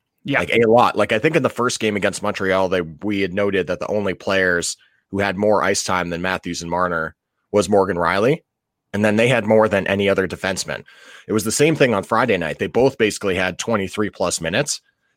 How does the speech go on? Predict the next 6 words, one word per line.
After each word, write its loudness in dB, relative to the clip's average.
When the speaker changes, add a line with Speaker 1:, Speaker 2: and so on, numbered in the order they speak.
Speaker 2:
but 2
Tavares 4
and 0
Nylander 2
were -4
both -2